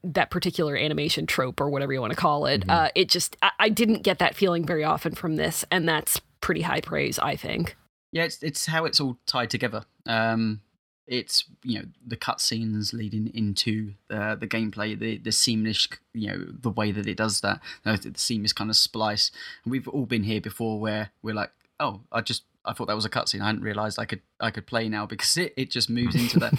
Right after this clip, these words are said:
Speaker 1: <laughs>
Speaker 3: But everything is kept
Speaker 1: Mm-hmm.
Speaker 3: in engine. Um, the p-, performance capture is, you know, absolutely of the highest order. So, you know, um, we're talking, you know, Uncharted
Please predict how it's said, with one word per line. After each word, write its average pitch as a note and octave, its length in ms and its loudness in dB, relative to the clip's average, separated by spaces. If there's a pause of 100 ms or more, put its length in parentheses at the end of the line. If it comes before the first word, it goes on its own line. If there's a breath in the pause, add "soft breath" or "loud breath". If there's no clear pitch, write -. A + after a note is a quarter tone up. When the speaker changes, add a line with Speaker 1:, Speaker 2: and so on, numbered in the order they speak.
(120)
Speaker 1:
<laughs> - 160 2
Speaker 3:
But C#3+ 160 6
everything D3+ 360 2
is A#2+ 140 -2
kept D3+ 180 2
Speaker 1:
Mm-hmm. - 80 4
Speaker 3:
in A2 80 2
engine. G#2+ 400 0 (240)
Um, A2 440 -2 (480 loud breath)
the - 60 -2
p-, - 140 -18 (120)
performance D3+ 460 -2
capture - 500 -2
is, A2+ 360 -2 (160)
you G#2 140 -6
know, - 60 -12 (120)
absolutely A2+ 800 -2 (100)
of A#2+ 220 -4
the A2 100 -2
highest A2 380 0
order. A2 260 -8
So, A2+ 440 0 (100)
you A2+ 100 -4
know, G#2+ 160 -6 (520 loud breath)
um, G2+ 180 -2
we're A2 80 0
talking, G2+ 500 -2
you A2 120 -4
know, G2 100 -8 (240)
Uncharted G#2 560 -2